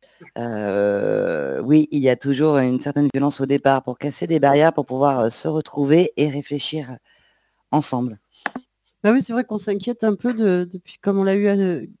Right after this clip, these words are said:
Speaker 2: depuis que le, la, la communication s'est interrompue comme ça abruptement. Mais, euh, bon, hein, on continue l'antenne. Euh,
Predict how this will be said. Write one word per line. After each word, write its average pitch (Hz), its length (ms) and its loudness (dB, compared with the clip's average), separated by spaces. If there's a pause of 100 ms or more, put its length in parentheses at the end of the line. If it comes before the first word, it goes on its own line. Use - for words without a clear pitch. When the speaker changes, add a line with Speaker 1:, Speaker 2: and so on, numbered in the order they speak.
Speaker 2:
depuis - 420 -20
que 185 100 -6
le, 156 400 -4
la, 147 220 -4
la 151 160 -4
communication 214 760 0
s'est - 180 -6
interrompue 190 580 -4
comme 175 220 -6
ça 185 140 -2
abruptement. 185 540 -6 (1120)
Mais, 277 220 8
euh, 190 100 2
bon, 151 180 -12 (140)
hein, 190 100 -8 (180)
on 190 100 -12
continue 202 460 -6
l'antenne. 208 600 -2 (440)
Euh, 170 680 -4